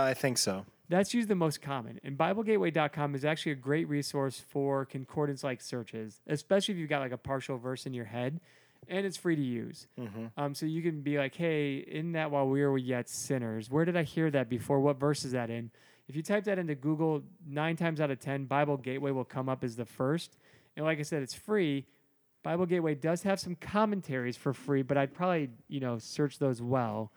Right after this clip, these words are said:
Speaker 2: Um, and on top of that, it has basically every single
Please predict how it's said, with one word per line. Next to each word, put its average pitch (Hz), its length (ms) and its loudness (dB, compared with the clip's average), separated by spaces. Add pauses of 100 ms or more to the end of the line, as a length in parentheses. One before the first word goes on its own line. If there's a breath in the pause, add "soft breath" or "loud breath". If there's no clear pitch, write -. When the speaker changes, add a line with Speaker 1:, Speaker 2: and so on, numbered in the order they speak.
(480 soft breath)
Speaker 2:
Um, 151 320 4
and 165 240 0
on 160 100 0
top 190 240 0
of 175 60 -2
that, 151 160 2
it 151 180 -4
has 156 160 -2
basically 160 800 -2
every 180 640 0 (300)
single 156 1040 -2